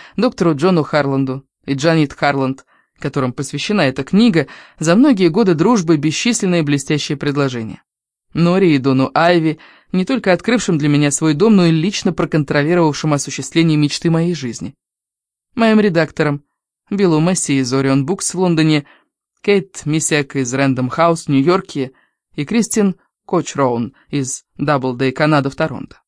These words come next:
И особенная благодарность Лорен Новик и Кони Мунро из Random House, Нью-Йорк, техническому редактору и литературному редактору, соответственно, спокойно трудившимися за кулисами,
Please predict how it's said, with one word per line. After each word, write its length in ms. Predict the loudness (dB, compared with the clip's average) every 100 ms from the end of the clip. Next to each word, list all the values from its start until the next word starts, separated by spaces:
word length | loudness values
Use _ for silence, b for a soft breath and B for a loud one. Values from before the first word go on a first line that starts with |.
| _ _ _
И 80 | 0
особенная 460 | 0 2 2 2
благодарность 680 | 2 0 0 0 2 0 -2
Лорен 420 | 0 2 2 2
Новик 420 | 2 2 0 -2 -6
и 100 | -6
Кони 400 | 0 2 2 2
Мунро 480 | 0 0 0 0 -4 B B
из 200 | B -4
Random 360 | 0 0 0 -2
House, 340 | 0 0 0 -2
Нью-Йорк, 580 | -2 0 0 -4 -18 -20 -8
техническому 520 | -2 0 0 0 2
редактору 460 | 2 2 0 0 -2
и 40 |
литературному 560 | -2 -2 -2 0 2 2
редактору, 440 | 2 0 0 -6
соответственно, 760 | -4 -4 0 0 0 0 0 -2 B B B
спокойно 560 | -8 -6 -2 2 2
трудившимися 720 | 2 -2 -2 -4 0 -2 0 -4
за 120 | -4
кулисами, 680 | -4 -6 -6 -6 -4 -4